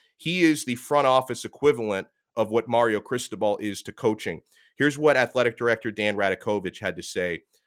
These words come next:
about Alonzo Highsmith coming home. "We are excited to welcome Alonzo back to Coral Gables."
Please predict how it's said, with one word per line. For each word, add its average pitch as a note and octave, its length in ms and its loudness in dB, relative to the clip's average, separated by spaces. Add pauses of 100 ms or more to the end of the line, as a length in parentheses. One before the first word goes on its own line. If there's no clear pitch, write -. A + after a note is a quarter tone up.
(160)
about F#2+ 400 -2
Alonzo G2 460 -4
Highsmith F#2+ 440 -6
coming F2 240 -10
home. E2 280 -8 (760)
"We A#2 120 2
are A2 80 6
excited G#2+ 520 0
to G#2 80 -8
welcome G2 400 -2
Alonzo F#2+ 540 -4
back F#2+ 320 -2
to A2 60 -12
Coral F#2 300 -4
Gables." E2+ 560 -8